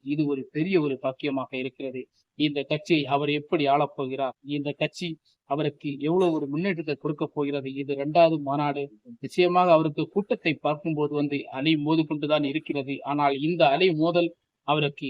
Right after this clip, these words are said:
இரண்டாயிரத்தி இருபத்தாறுக்கு ரொம்ப ஒரு பலனை, பாதுகாப்பை கொடுக்குமா என்பதை நமக்கு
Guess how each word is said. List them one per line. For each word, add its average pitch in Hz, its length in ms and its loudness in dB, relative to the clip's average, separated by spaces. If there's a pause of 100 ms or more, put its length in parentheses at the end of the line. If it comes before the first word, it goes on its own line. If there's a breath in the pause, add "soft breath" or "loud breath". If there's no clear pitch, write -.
இரண்டாயிரத்தி 151 600 2
இருபத்தாறுக்கு 151 760 0 (140)
ரொம்ப 165 280 2
ஒரு 143 220 0
பலனை, 165 360 2 (200)
பாதுகாப்பை 156 560 2
கொடுக்குமா 180 560 2
என்பதை 143 320 -2 (360)
நமக்கு 139 320 -4